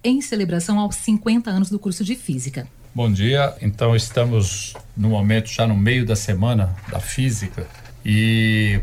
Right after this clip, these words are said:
Speaker 2: a partir de hoje, né, estão chegando os convidados, temos dois convidados aqui e teremos outros convidados na próxima, na, na, na, na,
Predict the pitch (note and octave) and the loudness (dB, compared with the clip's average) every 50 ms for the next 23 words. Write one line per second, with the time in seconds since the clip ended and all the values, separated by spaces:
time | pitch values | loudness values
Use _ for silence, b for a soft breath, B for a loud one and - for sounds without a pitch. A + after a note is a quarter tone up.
0 | - - - - B2+ B2 - - C#3+ B2+ - G#2+ - D3+ C#3+ C#3+ C3+ B2+ A#2+ A#2 | -2 -4 -4 -4 -2 0 2 2 2 4 2 2 0 0 0 0 0 0 2 2
1 | A#2 A#2+ B2 C3+ C#3 C3 A#2 A2+ B2+ C#3 C#3 C3+ C3 - - - G#2+ G2+ A2+ B2 | 2 2 2 2 2 2 2 0 0 -2 -4 -4 -6 -10 -10 -6 -2 0 0 2
2 | A#2+ G#2+ - - - - B2 A#2+ A#2 A2+ G#2+ G2+ - - A#2+ A2+ G#2 A2+ A2+ G2+ | 2 0 -2 -2 -2 0 2 2 4 4 2 2 0 0 0 2 4 4 2 2
3 | G2 - - A2+ G2+ G2 G#2+ F#2 G2+ G#2+ A#2+ B2+ B2 - - - A#2 G#2+ G#2 F#2+ | 0 -2 -2 -2 0 0 0 0 2 2 2 0 0 -4 -4 -4 -2 0 0 0
4 | F#2 G2 A#2+ B2 A#2 - - A2+ G2+ G#2 F#2+ G2 G2 G2+ G2 - G2+ F#2+ F#2 - | 0 0 0 0 0 0 0 0 0 0 0 2 2 0 0 0 -2 -2 0 0
5 | G#2+ A2 B2+ C#3 C3+ - B B B B B B B G#2 - - B2 A2+ A2 A2+ | 0 0 0 0 -2 -4 B B B B B B B -6 -4 -2 0 2 2 4
6 | A#2+ B2 C3 B2 A2+ G#2+ - - - - - - D#3+ D#3+ E3+ F3 D#3+ D3 - - | 2 2 2 2 0 0 -2 -6 -10 -12 -4 0 2 2 2 2 0 -2 -4 -4
7 | A#2+ G#2+ - - A#2+ A#2 G#2+ A2 G2 F#2 G#2+ A2 A#2 A#2 A2+ A2+ G#2+ G#2 B2 A2+ | -6 -6 -4 -2 -2 0 0 0 0 0 0 0 2 0 -2 -4 -4 -2 -2 -2
8 | A2 G#2+ - A2 G#2+ G#2+ G#2 G2+ - - - A2 G2+ G2+ G2+ G2+ G2+ G2 F#2+ F#2+ | -2 -2 -2 -2 0 0 0 0 -2 -4 -2 -2 0 2 2 2 2 2 2 2
9 | F#2+ F#2+ G2 G2 - G#2 G2+ G#2 G#2+ G#2+ G#2+ G#2 G#2 G#2 G2+ F#2+ G2 G2 G2 G2 | 0 0 0 -2 0 0 0 2 2 2 2 2 2 2 2 2 2 2 2 0
10 | F#2+ G2 G2 G2+ G2+ G2+ - | 0 0 0 0 -2 -2 -4